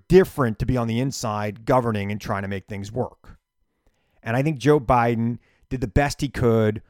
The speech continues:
with the information he had in the game that was being played politically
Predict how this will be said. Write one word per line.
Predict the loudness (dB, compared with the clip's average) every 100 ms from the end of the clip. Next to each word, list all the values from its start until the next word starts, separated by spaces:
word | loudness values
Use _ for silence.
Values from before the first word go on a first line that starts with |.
| -14
with | -10
the | -4
information | -4 -2 -4 -4 -10
he | -8
had | -4 -2 -2 -4 -8 -14 _ _ -10
in | -10
the |
game | -4 -2 0 0
that |
was | -4
being | -2 -4 -2
played | -4 -2 -2 -4 -6 -6
politically | -6 -2 -2 -4 -8 -8 -8